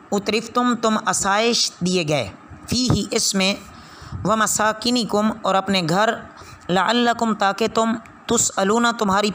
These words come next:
पूछ गुछ हो। क़ालू, वो कहने लगे, या वैलना, हाय हमारी शामत, इन्ना कुन्ना, बेशक हम थे,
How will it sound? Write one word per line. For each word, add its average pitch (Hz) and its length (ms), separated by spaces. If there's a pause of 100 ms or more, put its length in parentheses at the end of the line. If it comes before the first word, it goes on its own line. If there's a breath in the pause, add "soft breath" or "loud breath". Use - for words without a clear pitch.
पूछ 220 260
गुछ 175 220
हो। 139 220 (680 loud breath)
क़ालू, 175 400
वो 208 120
कहने 226 320
लगे, 180 240
या 175 280
वैलना, 185 680
हाय 190 340
हमारी 196 340
शामत, 180 480 (640 loud breath)
इन्ना 208 340
कुन्ना, 196 380
बेशक 190 380
हम 175 180
थे, 202 320